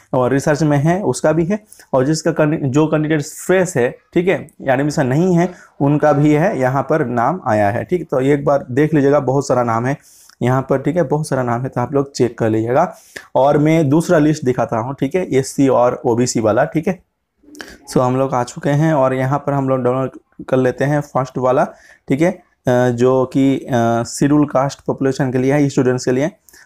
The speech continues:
तो यहाँ पर हम लोग क्लिक करेंगे और यहाँ पर डाउनलोड कर लेते हैं, ठीक है। So यहाँ पर ओपन हो रहा है, तो यहाँ पर ओपन हो चुका है शेड्यूल कास्ट, अ,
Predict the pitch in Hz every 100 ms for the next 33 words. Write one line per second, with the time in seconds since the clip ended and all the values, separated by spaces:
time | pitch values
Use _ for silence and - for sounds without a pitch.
0 | _ 135 123 139 143 143 143 135 135 131
1 | 143 135 123 127 160 - _ - _ 120
2 | 123 127 127 139 147 123 123 123 117 127
3 | 117 113 135 151 175 _ _ _ _ 143
4 | 165 190 - - _ _ _ _ _ _
5 | _ _ _ _ _ _ _ _ _ _
6 | - - 131 127 127 127 135 127 123 139
7 | 135 135 147 202 _ _ _ 139 131 135
8 | 160 151 139 151 143 139 147 143 143 165
9 | 196 _ _ - - 151 156 147 147 147
10 | - -